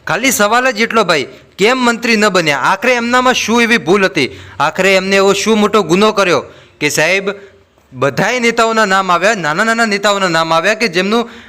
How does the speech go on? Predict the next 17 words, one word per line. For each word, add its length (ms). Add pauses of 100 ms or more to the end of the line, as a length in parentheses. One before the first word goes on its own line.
(140)
ભલે 300
જીતી 320
ગયા 220
હોય, 160
ધારાસભ્ય 540
બન્યા 280
હોય, 200 (600)
એમનું 320
નામ 220
આવી 200
ગયું. 300 (280)
અને 160
આવા 160
દિગ્ગજ 540
અને 160
સક્ષમ 500
નેતા 420